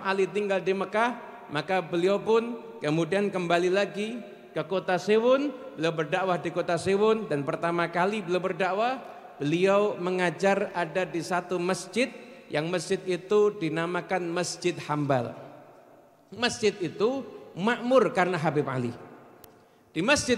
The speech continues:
itu setiap Habib Ali mengajar, baik mengajar ilmu nahwu, atau mengajar ilmu fikih,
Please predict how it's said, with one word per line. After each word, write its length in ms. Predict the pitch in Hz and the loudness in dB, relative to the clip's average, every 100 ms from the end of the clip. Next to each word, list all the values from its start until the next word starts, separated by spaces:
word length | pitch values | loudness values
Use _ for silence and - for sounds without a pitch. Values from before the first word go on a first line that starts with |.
| 214 | 0
itu 320 | 175 143 135 | -2 0 0
setiap 320 | 214 208 240 | 0 0 0
Habib 300 | 185 208 208 | 0 0 2
Ali 160 | 202 208 | 2 2
mengajar, 480 | 202 196 151 139 127 | 0 -2 -2 -2 0
baik 220 | 175 190 | -2 0
mengajar 320 | 185 180 170 | -4 -2 -2
ilmu 320 | 175 170 175 | -2 -4 -6
nahwu, 480 | 170 160 135 131 113 - - - - | -6 -6 -6 -6 -6 -8 -18 -20 -8
atau 160 | - 165 | 0 2
mengajar 400 | 180 180 165 170 | 4 2 4 2
ilmu 400 | 175 175 175 156 | 4 2 0 0
fikih, 400 | 165 - 143 | -2 -2 -6